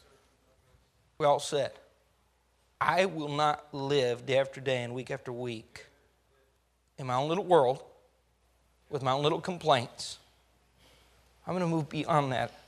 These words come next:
I'm gonna take the next step as a Christian. I'm gonna unify."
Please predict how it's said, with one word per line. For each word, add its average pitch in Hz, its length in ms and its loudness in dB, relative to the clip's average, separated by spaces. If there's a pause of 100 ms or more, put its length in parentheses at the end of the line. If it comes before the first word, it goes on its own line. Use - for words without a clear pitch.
I'm 156 60 -6
gonna 170 120 -2
take 180 200 0
the 156 60 0
next 151 220 0
step 147 200 -2
as 143 80 -8
a 127 60 -6
Christian. - 540 -4 (720)
I'm 165 100 2
gonna 143 140 -4
unify." 131 480 0